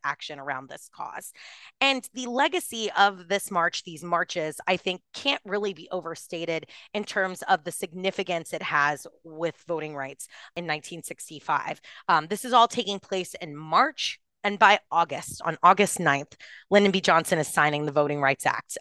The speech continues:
of nineteen sixty-five into law. This is not without resistance. There are many members of Congress who speak out against this. There are members of Congress who, in the aftermath of these march, will say,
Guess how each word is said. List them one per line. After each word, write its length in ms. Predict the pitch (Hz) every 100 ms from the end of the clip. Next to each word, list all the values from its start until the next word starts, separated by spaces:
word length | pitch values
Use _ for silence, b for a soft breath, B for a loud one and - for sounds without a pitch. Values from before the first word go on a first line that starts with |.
| 180
of 80 |
nineteen 300 | 151 139 160
sixty-five 460 | 143 - 165 151 143
into 160 | 135 139
law. 260 | 110 78 - B B B
This 320 | 190 269 302
is 300 | 415 403 - - _
not 380 | 208 208 208 - _
without 480 | 254 285 - 226 285
resistance. 760 | 208 180 214 233 - 147 - -
There 300 | 180 185 196
are 140 | 180
many 420 | 175 190 208 240
members 340 | 240 214 214 208
of 120 | 180
Congress 440 | - 170 165 190
who 120 | - 175
speak 260 | - 175
out 160 | 185 233
against 260 | 220 220
this. 160 | 233 214 B B
There 120 | - 320
are 80 |
members 280 | 240 214 208
of 60 | 196
Congress 440 | - 190 190 208
who, 140 | - 190
in 60 |
the 120 | 180 180
aftermath 460 | 190 - 190 170
of 60 | 190
these 200 | 180 175
march, 260 | 175 170 -
will 100 | 175
say, 320 | - 165